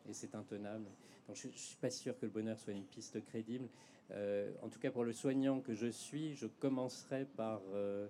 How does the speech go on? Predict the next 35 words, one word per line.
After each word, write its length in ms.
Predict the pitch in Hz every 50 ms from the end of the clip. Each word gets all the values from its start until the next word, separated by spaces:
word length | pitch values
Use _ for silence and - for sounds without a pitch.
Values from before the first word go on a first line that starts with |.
| - - - - - - - - 98
euh, 420 | 101 104 101 101 101 101 98 101
essayer 360 | 110 113 - - 120 117 123
de 40 | 120
s'attaquer 400 | - 117 - - 113 - - 135
au 100 | 120 101
malheur. 520 | 98 104 110 123 127 113 104 95 85 85 - - - - - - - - - -
Ça, 60 | - - - -
ce 100 | 98 95
serait 200 | - - 107 -
déjà 260 | 95 101 92 110 101
pas 200 | 101 - 101 101
mal. 280 | 101 101 113 123 127 175 - - - - - - - - - - - - - -
Et 240 | 104 107 107 107 107
en 100 | 107 107
matière 280 | 117 113 - 135 120
de 100 | 110 107
santé, 560 | 104 - - - 127 120 - - 139 135 139
ça, 140 | 143 139 117
c'est 140 | 101 - 113
sûr 160 | - 151 139
que 100 | - -
le 60 | 110
malheur, 480 | 101 107 117 127 123 123 123 127 139 139
c'est 160 | - - 98
pas 100 | - 113
bon 140 | 107 117 113
pour 140 | - 104 101
la 100 | 98 95
santé. 320 | - 110 92 - - 90 - -
Ça, 140 | - 98 95
ça, 160 | - - 110 104
c'est, 180 | - - - 104
c'est 140 | - - 101
absolument 340 | - - - 113 107 104 101
certain. 380 | - 104 98 - - 110 107